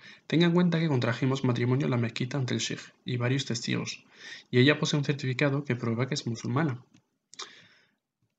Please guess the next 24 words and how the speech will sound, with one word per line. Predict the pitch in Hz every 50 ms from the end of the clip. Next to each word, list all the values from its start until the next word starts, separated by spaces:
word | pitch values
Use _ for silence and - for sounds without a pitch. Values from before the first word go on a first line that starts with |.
| _
Respuesta. | - 127 123 123 123 - - - 123 120 - - - - - - - - _ _ _ _
Alabado | - - 117 117 117 127 143 85
sea | - - 135 123
Allah. | 120 123 123 123 123 120 - - _ _ _ -
En | 135 123
primer | 120 131 131 139 165 185
lugar, | 180 175 170 170 143 127 135 143 - - -
para | - 127 127
que | 139 151
una | 160 156
persona | 165 165 - - 170 156 151
se | 147 143
convierta | 135 123 123 123 131 135 135 - 135
al | 127
musulmano, | 127 127 - 131 135 139 139 127 120 127 170 - _ _ _
no | - 131 139 156
es | 180 - -
necesario | 139 131 123 131 123 120 - 127 135 156 -
que | - 123
declare | 120 123 - 123 123 127
su | - 131 123
Islam | 123 120 127 131 135
ante | 135 131 123 123 113 117
nadie. | 117 117 117 117 113 113